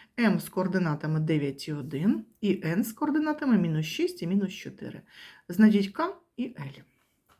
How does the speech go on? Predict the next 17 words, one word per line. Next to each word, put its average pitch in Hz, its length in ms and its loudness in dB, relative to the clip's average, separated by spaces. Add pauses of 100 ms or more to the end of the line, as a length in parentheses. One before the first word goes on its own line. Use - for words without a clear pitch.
(540)
Приступаємо 165 760 -6
до 196 120 -4
виконання. 147 640 -10 (580)
Оскільки 277 760 0
графік 214 420 2
проходить 196 460 -2
через 147 320 -8
точки, 147 480 -10 (180)
то 339 140 -2
координати 196 720 2
цих 147 240 -12
точок 262 440 -4
задовольняють 156 760 0
формулу, 180 640 0
якою 285 480 -2
задано 202 380 2
графік. 131 520 -8